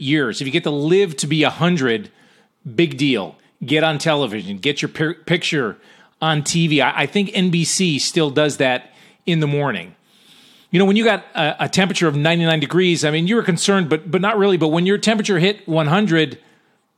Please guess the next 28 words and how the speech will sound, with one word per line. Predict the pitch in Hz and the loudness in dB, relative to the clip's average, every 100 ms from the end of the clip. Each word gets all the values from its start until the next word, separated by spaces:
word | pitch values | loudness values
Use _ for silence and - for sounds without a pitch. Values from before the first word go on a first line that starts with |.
| _ 160 120 | _ -10 0
big, | 226 175 | 0 2
big | 160 139 117 - _ _ - | 0 0 -4 -18 _ _ -6
deal. | 135 123 82 - _ | -2 -2 -4 -14 _
Something | - 170 165 | -4 -2 0
you | 151 | 0
had | 147 | 2
to | |
watch | 143 135 | 0 2
out | 151 131 | 0 0
for. | - 92 - _ _ _ _ _ _ _ | -4 -8 -10 _ _ _ _ _ _ _
In | 160 | -2
sports, | 151 - 220 220 - - - - | -2 0 2 2 0 -6 -8 -4
hundred-yard | 175 175 165 165 143 | 0 0 2 2 2
dash | 139 127 90 - - - _ _ | 0 0 -2 -6 -10 -12 _ _
decides | 143 143 170 165 160 | -6 -2 2 2 0
who | - 202 190 | 2 2 4
is | 170 131 | 2 0
the | 131 | -6
fastest | - 165 156 147 - - | -2 0 0 -2 -6 -6
person | - 156 - 139 120 107 _ _ _ _ _ | -2 -2 -2 -4 -6 -12 _ _ _ _ _
in | - 147 | -4 -2
the | 131 | 2
world. | 139 113 90 - _ _ - | 0 0 -4 -16 _ _ -2
Hundred | 180 175 185 | 0 2 2
mile | 175 170 | 2 2
per | - 160 | 2 2
hour | 156 151 139 | 2 2 -2
fastball | 123 - 170 185 165 143 113 104 107 | -6 -2 0 0 -2 -2 -2 -2 -6